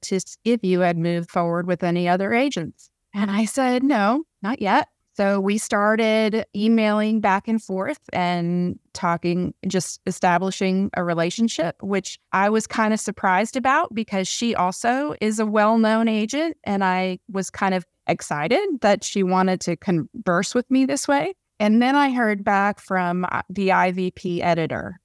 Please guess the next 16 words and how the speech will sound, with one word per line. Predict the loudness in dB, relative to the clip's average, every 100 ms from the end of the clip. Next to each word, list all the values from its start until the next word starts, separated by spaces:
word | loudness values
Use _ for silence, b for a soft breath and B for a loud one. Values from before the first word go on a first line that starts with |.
| _ -2
And | 2 2 -2 0
while | 2 4 0
he | -2 -4
said | 0 -2 0
no, | 0 2 2 -2 -6 _
he | -4
said | -2 -2 -2
something | 2 0 2 0 0 -2
amazing. | -2 -2 -4 -6 -8 -8 -10 _ _ _
He | -2
said, | -2 2 4 4 2 -2 -10
"Your | -4 -2
writing | 0 2 2 2 2 2 -2 -6 -4
is | -4 -4 _ _ -4
edifying | 0 0 -2 0 2 2 0 0 0 0 -2 -4
and | -4 -2 -2 -2 -2 -4 -8